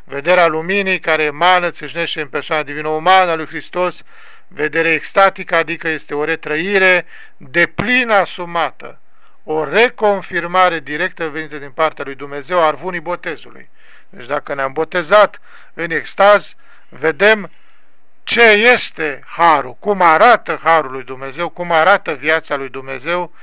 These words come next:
în, în maximă reliefare, e, a ei, e, în, în fața sufletului nostru curățit de păcate.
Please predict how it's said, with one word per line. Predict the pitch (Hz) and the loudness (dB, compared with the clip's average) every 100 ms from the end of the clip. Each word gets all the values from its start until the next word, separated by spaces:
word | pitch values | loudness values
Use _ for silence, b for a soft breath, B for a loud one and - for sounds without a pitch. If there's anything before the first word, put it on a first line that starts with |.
| b b b | b b b
în, | - 156 170 165 160 151 135 - - - - | -10 -10 -8 -8 -6 -6 -8 -14 -16 -16 -12
în | 139 127 127 | -12 -12 -4
maximă | 160 185 - - 165 160 165 156 147 151 | 2 2 0 -10 -8 -4 -2 -2 -2 2
reliefare, | 180 180 175 170 - 202 185 143 135 131 - - - - - 139 | 2 2 0 0 2 6 6 6 0 -8 -14 -16 -16 -16 -16 -10
e, | 135 123 117 120 - | -8 -8 -8 -10 -6
a | 131 | -6
ei, | 135 151 143 127 | -2 -2 -2 -4
e, | 127 127 131 - | -6 -8 -12 -10
în, | 135 135 127 - b b b b b | -10 -12 -16 -16 b b b b b
în | - 127 | -12 -12
fața | - 151 143 143 131 120 110 - - - | -8 -10 -8 -8 -6 -6 -10 -16 -18 -18
sufletului | - - 147 143 131 131 135 | -14 -14 -12 -12 -12 -12 -12
nostru | 143 - 135 | -12 -14 -16
curățit | - 131 131 135 | -14 -14 -14 -14
de | 127 | -14
păcate. | - 135 139 - 123 | -14 -8 -6 -6 -10